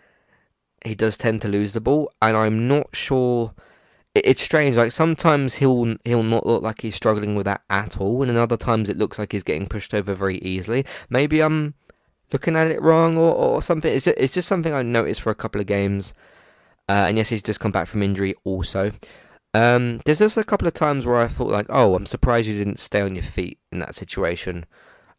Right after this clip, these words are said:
Um, so I don't know. I don't know. Again, not, not necessarily negative. I'm just curious as to, like, what's, what's sort of going on there, 'cause I,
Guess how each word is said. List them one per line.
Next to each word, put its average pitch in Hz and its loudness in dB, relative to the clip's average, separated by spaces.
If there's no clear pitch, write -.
Um, 98 -2
so - -2
I - 2
don't 131 2
know. 92 -2
I 107 0
don't 101 2
know. 90 -2
Again, 107 0
not, 147 2
not 185 0
necessarily 135 2
negative. 101 -4
I'm 101 -2
just - -8
curious 107 2
as 101 -4
to, 95 -2
like, - -6
what's, - -2
what's 101 -4
sort 104 -2
of 98 -8
going 95 0
on 92 -4
there, 87 -4
'cause 90 -8
I, 87 -4